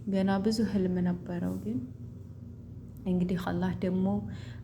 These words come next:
"በቃ ከዚህ ድረስ ነው፣ እ፣ የከተብኩልህ" አለውና ያቺ ቀን ደርሳ፣ እ፣ በጣም ደስ የሚለው ነገር ግን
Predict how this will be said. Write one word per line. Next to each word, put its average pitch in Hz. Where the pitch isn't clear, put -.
"በቃ -
ከዚህ 185
ድረስ 180
ነው፣ 185
እ፣ 180
የከተብኩልህ" 180
አለውና 180
ያቺ 180
ቀን 180
ደርሳ፣ 185
እ፣ 180
በጣም 208
ደስ 185
የሚለው 185
ነገር 180
ግን 220